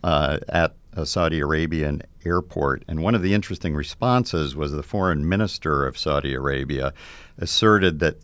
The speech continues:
with this action, Iran had effectively declared war as well. He said, quote, "We see this as an act of war.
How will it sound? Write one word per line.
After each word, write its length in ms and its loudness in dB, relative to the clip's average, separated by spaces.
with 280 -2
this 200 0
action, 640 -2
Iran 680 6
had 220 0
effectively 640 0
declared 580 -2
war 400 -2
as 160 -6
well. 260 -2
He 120 -6
said, 260 0
quote, 320 2
"We 140 0
see 200 0
this 280 0
as 100 -4
an 140 0
act 300 0
of 120 -4
war. 440 4